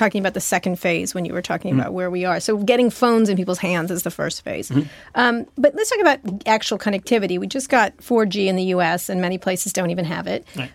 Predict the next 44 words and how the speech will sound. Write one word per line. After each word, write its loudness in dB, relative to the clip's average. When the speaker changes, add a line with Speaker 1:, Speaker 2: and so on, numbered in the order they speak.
Speaker 1:
Um, 2
now 4
Verizon 2
and 0
others 0
are -6
talking -2
about 0
five -4
G. -4
Speaker 2:
Mm-hmm. -6
Speaker 1:
Feels 0
like 0
a 2
marketing -4
ploy -4
in -6
some 0
ways, -4
but -2
what 4
is, 4
wh-, -2
what 4
is 2
that, 6
and 0
when 2
is 2
it -6
really -2
coming? -6
Speaker 2:
Uh, 4
it's 0
not 4
the 0
marketing. 0
It's, 2
uh, 6
far 2
more 4
serious 2
than 2
that. 0